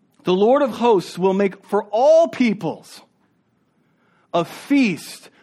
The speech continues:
of rich food, a feast of well-aged wine, of rich food full of marrow, of aged wine well refined." Notice it mentioned the wine twice for emphasis. "And he will swallow up on this mountain the covering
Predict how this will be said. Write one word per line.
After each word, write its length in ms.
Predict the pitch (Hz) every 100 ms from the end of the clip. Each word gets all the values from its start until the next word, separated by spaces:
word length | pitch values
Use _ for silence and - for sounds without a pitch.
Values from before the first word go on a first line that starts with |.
| -
of 220 | 165 143
rich 380 | 160 233 226 -
food, 240 | 226 208 208
a 100 | 185
feast 380 | - 269 240 -
of 220 | 226 180
well-aged 1120 | 202 240 277 269 247 233 220 220 196 156 -
wine, 680 | 147 175 175 165 151 139 127 _ _ _ _ _ _ _ _ _ _ _ _ _ -
of 160 | 185
rich 380 | 202 247 240 -
food 400 | - 233 233 202
full 160 | 208 202
of 80 |
marrow, 320 | 202 202 196 190 202
of 240 | 202 196 -
aged 480 | 233 247 247 202 196
wine 880 | 165 175 196 220 220 220 220 196 156
well 280 | 214 226 214
refined." 380 | 202 202 180
Notice 200 | 202 247
it 100 | 240
mentioned 320 | 202 190 214 165
the 80 |
wine 300 | 131 143 165
twice 560 | 160 139 156 320 - _ _ _ _ _ _ _ _
for 120 | 123
emphasis. 720 | 147 170 208 202 233 254 - _ _ _ _ _ _ _ _ _ _ _ _ _ _
"And 160 | - 208
he 280 | - 277 302
will 160 | 247
swallow 600 | 202 - - 247 277 254
up 160 | 220 208
on 140 | 180
this 180 | 180 180
mountain 320 | 170 170 160
the 80 | 156
covering 600 | 151 - 185 170 156 143